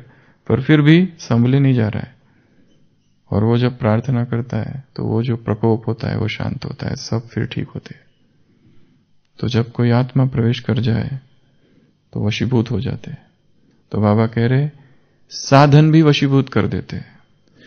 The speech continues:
संस्कार भी वशीभूत करता है तो स्वभाव भी वशीभूत करता है। अगर किसी में विकार का और पुराने संस्कारों का प्रभाव है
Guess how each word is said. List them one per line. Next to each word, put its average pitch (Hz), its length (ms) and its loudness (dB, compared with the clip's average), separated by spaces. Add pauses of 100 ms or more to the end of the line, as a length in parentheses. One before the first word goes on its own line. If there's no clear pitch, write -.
(180)
संस्कार 131 640 4
भी 143 140 6
वशीभूत 139 460 4
करता 139 380 2
है 175 160 2
तो - 140 -2
स्वभाव 127 520 6
भी 147 100 8
वशीभूत 123 440 2
करता 104 320 -4
है। 107 240 -2
अगर 113 260 2
किसी 117 260 -2
में 117 120 2
विकार 117 460 2
का 113 240 -2 (340)
और 107 360 2
पुराने 117 440 2
संस्कारों 117 640 -2
का - 220 -6 (480)
प्रभाव 110 480 0
है 107 200 -6